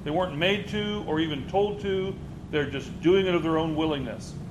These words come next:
Well, that's what was happening here. See that at the end of verse three. They were willing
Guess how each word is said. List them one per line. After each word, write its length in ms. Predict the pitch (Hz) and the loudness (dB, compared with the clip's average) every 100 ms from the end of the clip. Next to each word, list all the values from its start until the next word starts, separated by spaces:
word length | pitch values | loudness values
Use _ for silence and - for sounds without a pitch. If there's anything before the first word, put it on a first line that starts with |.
| - - - - - - - 156 | -12 -12 -12 -12 -12 -12 -8 2
Well, 80 | |
that's 200 | 160 233 | 6 6
what 120 | 277 233 | 4 2
was 140 | 214 | 2
happening 420 | 254 277 196 160 | 4 2 2 0
here. 280 | 151 131 104 | 0 0 0
See 140 | - | -2
that 180 | 196 190 | 4 6
at 140 | 185 170 | 6 4
the 80 | |
end 140 | 180 175 | 2 2
of 80 | 156 | 4
verse 260 | 170 160 | 2 2
three. 400 | - 180 180 117 - - - - - - - - - - | -2 0 0 -2 -6 -10 -12 -10 -12 -12 -12 -12 -8 4
They 220 | 196 247 | 6 8
were 240 | 220 175 | 8 6
willing 680 | 156 143 220 254 156 135 208 | 6 2 4 6 4 0 -4